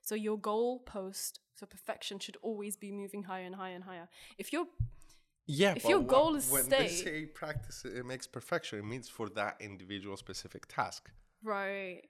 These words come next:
Speaker 2: So if I'm saying is, like,
Speaker 1: Not the bigger picture.
Speaker 2: Not the bigger picture, I, I think, uh, because, like, let's say you're playing darts and you're aiming for bullseye. If you keep practicing, then you'll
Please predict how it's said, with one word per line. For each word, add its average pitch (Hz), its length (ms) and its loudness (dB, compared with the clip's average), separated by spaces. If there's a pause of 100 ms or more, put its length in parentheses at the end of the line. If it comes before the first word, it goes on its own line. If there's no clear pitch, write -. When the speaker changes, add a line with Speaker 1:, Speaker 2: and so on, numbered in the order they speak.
(160)
Speaker 2:
So 104 420 -4
if 113 180 -8
I'm 143 180 2
saying 135 280 -4
is, 117 140 -8
like, 110 260 -2
Speaker 1:
Not 269 200 4
the 247 60 0
bigger 214 240 -2
picture. - 440 -14 (140)
Speaker 2:
Not 117 240 -2
the 110 80 -8
bigger 104 220 -8
picture, 87 640 -6
I, 85 80 -2
I 87 60 -4
think, 90 460 -12
uh, 92 60 -10 (120)
because, 101 280 -12
like, 101 200 -6
let's 113 160 -10
say 127 80 -8
you're 107 120 -6
playing 101 280 -10
darts - 420 -2 (460)
and 90 220 -10
you're 92 180 -10
aiming 101 320 -6
for 98 160 -12
bullseye. 90 460 -12 (160)
If - 180 -16
you 101 60 -14
keep - 240 -10
practicing, 147 640 -6 (160)
then 92 180 -8
you'll 92 300 -8